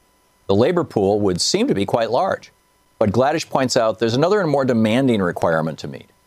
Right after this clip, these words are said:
They must be willing to operate in a runaway economic and financial system that demands the exploitation of humanity and the environment for short-term gain. This is a disturbing contradiction to their children's interest and their own intelligence, education,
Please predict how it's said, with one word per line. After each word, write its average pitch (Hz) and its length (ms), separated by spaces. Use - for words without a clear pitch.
They 98 80
must 107 140
be 113 80
willing 135 300
to 170 100
operate 110 420
in 95 120
a 90 80
runaway 131 560
economic 110 520
and 85 140
financial 104 460
system 82 440
that 78 120
demands 117 500
the 92 220
exploitation 120 720
of 92 100
humanity 127 760
and 110 160
the 104 100
environment 104 640
for - 80
short-term 85 680
gain. 78 440
This 139 200
is 139 140
a 120 120
disturbing 104 640
contradiction 82 640
to 101 60
their 87 120
children's 127 540
interest 101 500
and 98 120
their 80 200
own 117 220
intelligence, 127 720
education, 98 720